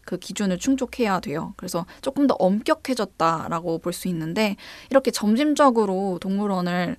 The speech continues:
좀 엄격하게 바꾼다고-, 다든지 아니면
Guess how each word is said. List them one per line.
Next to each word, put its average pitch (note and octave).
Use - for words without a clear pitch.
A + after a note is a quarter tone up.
좀 F#3+
엄격하게 G#3
바꾼다고-, F3+
다든지 F3
아니면 F3+